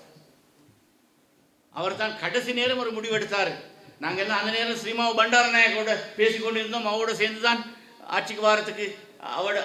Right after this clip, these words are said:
அவட முயற்சியில நாங்களும் அந்த சந்தானில் இருந்தோம். ஆனா கடைசி நேரம் சில முரண்பாடுகள் வந்ததுல விலகி போய் ரணில் விக்ரமசிங்கேக்கு நாங்க நேரடியா சொல்லல, மறைமுகமா சொன்னோம். அந்த நேரம் நேரடியா சொல்லிக்கொள்ளவும் மேலாம்.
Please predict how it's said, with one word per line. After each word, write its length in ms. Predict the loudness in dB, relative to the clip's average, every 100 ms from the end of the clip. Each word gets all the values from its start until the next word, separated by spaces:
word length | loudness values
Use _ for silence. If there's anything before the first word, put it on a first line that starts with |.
| 0
அவட 180 | 0 2
முயற்சியில 440 | 0 -2 -2 0
நாங்களும் 360 | 0 0 -2 -4
அந்த 160 | -6
சந்தானில் 480 | -4 0 2 2 0
இருந்தோம். 380 | -2 -4 -6 -10 -18 -20 -16 -10
ஆனா 120 | -8
கடைசி 380 | -2 0 0 -2
நேரம் 540 | -2 0 -2 -6 -14 -20 -20
சில 200 | -8 -6
முரண்பாடுகள் 680 | -4 -2 2 4 4 2 -2
வந்ததுல 320 | -6 -6 -4
விலகி 340 | -2 0 0 -2
போய் 260 | 0 0 0 -8 -8
ரணில் 280 | -6 -4
விக்ரமசிங்கேக்கு 640 | -6 -6 -8 -8 -6 -6 -2
நாங்க 220 | -2 0 2
நேரடியா 280 | 4 6 6
சொல்லல, 500 | 4 0 0 -2 -2
மறைமுகமா 460 | 0 2 2 -2 -2
சொன்னோம். 240 | -4 -4 -6
அந்த 220 | -8 -2
நேரம் 320 | 0 -2 -4
நேரடியா 320 | -2 2 2
சொல்லிக்கொள்ளவும் 440 | 2 -2 -2 -2 -2
மேலாம். 300 | -6 -8